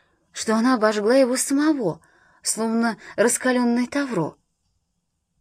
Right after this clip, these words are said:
Что могло с ней случиться? Что она пережила? Было ли у неё всё гораздо хуже, чем то, что выпало на долю Сары? Было ли это хуже того,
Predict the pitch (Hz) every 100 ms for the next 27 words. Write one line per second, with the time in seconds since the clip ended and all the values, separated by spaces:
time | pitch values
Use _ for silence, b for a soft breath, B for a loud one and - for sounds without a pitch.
0 | _ _ _ _ - - 208 240 269 269
1 | 285 294 - 311 - - 277 - - -
2 | _ _ _ _ _ _ _ _ _ _
3 | - - - 285 294 294 285 285 277 294
4 | 175 165 _ _ _ _ _ _ _ -
5 | _ _ _ _ _ _ _ _ _ _
6 | 202 185 240 302 302 285 247 233 202 269
7 | - 240 220 233 240 208 202 - 269 302
8 | 247 - B B B - 208 220 262 -
9 | 220 233 254 254 220 208 240 262 - 302
10 | 285 208 - _ _ _ _ _ _ _
11 | _ _ _ _ _ _ _ 202 202 277
12 | 330 254 208 - 294 339 226 196 - 269
13 | 226 208 220 240 320